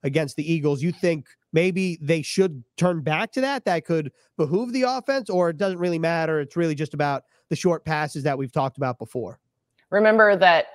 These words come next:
Speaker 2: runs, I, of course, short passes that approximate runs are important, but remember, time matters a lot. If the defense is on the field constantly, it's very difficult. And I understand then the game script flows that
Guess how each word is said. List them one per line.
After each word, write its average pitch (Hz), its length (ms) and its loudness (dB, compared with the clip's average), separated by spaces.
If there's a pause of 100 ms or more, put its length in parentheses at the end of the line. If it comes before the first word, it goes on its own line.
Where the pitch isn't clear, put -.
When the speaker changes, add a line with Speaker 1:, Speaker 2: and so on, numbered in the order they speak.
(120)
Speaker 2:
runs, 202 540 2
I, 233 160 4
of 233 100 -2
course, 247 220 4
short - 200 2
passes 165 380 4
that 147 160 4
approximate 151 540 0
runs 143 260 -2
are 143 40 0
important, 135 360 -2
but 151 100 2
remember, 180 400 2 (240)
time 185 640 4
matters 160 340 4
a 147 120 2
lot. 139 260 2
If 151 100 -6
the 170 120 0
defense 208 500 2
is 208 140 0 (100)
on 175 220 2
the 170 80 2
field 165 420 2
constantly, 170 800 0 (220)
it's 180 220 0
very 170 380 6
difficult. 151 580 2
And 165 100 2
I 160 100 4
understand 165 440 2
then 147 80 0
the 151 80 0
game 160 300 4
script 160 300 2
flows 151 460 4
that 143 180 4